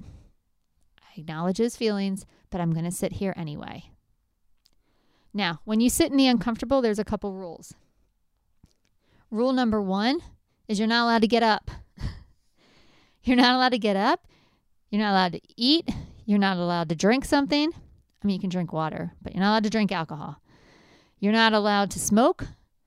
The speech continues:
You're not allowed to shop online. You just get to sit there. Now,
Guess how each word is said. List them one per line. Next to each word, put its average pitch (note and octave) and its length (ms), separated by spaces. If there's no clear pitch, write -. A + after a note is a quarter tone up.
You're F#3 80
not G3 180
allowed F#3+ 280
to E3+ 40
shop G3 320
online. F#3 560
You F#3 100
just A3 280
get A#3+ 160
to A#3 120
sit - 300
there. - 380
Now, B3+ 320